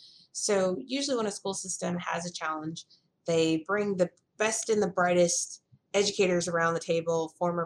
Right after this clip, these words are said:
principals, some teachers, the curriculum specialists, and they figure out how they can solve the problem. And I'm usually sitting in the corner listening to this conversation thinking, "Well, do they know that we paid for this tool? Do they know that we have this tool?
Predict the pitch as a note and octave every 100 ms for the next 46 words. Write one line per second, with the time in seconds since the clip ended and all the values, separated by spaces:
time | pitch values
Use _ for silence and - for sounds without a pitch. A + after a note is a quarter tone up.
0 | - E3 E3 - E3 E3 - E3+ - F3
1 | - E3 D#3+ D#3+ D#3 - - _ - F3
2 | E3+ - F3 E3+ E3 - E3 D#3+ D#3+ D#3
3 | D#3 E3 F3 F#3 E3+ D#3 - D3+ D3+ C#3
4 | D3 C#3+ C#3 C3+ C#3 C3+ G3 G3+ - -
5 | - - F3+ G#3+ B3 D4 C#4 B3 A3+ G3+
6 | F#3+ F#3+ F3 E3+ G#3 G#3+ G3+ F#3+ F3+ E3+
7 | - F3 E3 D#3+ A#3 C4+ C4+ F3 - E3+
8 | E3+ E3+ E3 - - - _ - G3+ -
9 | _ - C#4 G#4+ C4+ C#4 C4+ G3+ B3+ B3+
10 | A#3 B3+ - F#3+ F#3 - - _ G#3 G#3+
11 | - B3+ A#3 A#3 A#3 G3+ C4+ D#4+ D4+ C#4+
12 | A3+ - G3+ A3+ A3+ F3+ F#3 G#3+ - -
13 | A3+ A3 A3